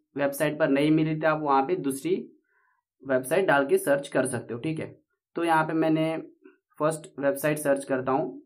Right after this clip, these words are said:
उसका नाम है Cool Movies, ठीक है, और sorry, Cool Movies।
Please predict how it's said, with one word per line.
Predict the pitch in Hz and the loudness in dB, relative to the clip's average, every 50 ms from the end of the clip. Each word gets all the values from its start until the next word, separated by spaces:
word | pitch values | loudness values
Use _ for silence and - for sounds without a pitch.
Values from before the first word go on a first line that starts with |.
| _ _ - | _ _ -16
उसका | 127 - - 135 127 | -14 -6 -4 -2 0
नाम | 127 123 123 123 131 | 0 0 0 0 -2
है | 139 - - - _ _ _ _ _ _ _ _ _ - - - _ _ - - - _ _ _ _ _ _ _ _ _ _ _ _ _ _ | -2 -4 -6 -12 _ _ _ _ _ _ _ _ _ -20 -20 -20 _ _ -20 -20 -20 _ _ _ _ _ _ _ _ _ _ _ _ _ _
Cool | - - 131 139 147 135 | -6 -2 0 2 2 2
Movies, | 127 117 107 98 92 - - - - - | 2 0 -2 -4 -6 -6 -8 -10 -10 -8
ठीक | - 160 156 - | -8 -8 -6 -6
है, | - - - _ _ _ _ _ _ _ _ - - - _ _ _ _ _ _ _ _ _ _ _ _ _ 113 | -8 -10 -12 _ _ _ _ _ _ _ _ -20 -20 -20 _ _ _ _ _ _ _ _ _ _ _ _ _ -18
और | 110 - | -16 -16
sorry, | - - - - - - _ _ _ _ _ _ _ _ _ _ _ _ | -14 -16 -16 -18 -20 -20 _ _ _ _ _ _ _ _ _ _ _ _
Cool | - 127 127 123 123 120 | -4 0 0 2 2 0
Movies। | 107 98 92 95 - - - | -2 -2 -4 -4 -6 -8 -12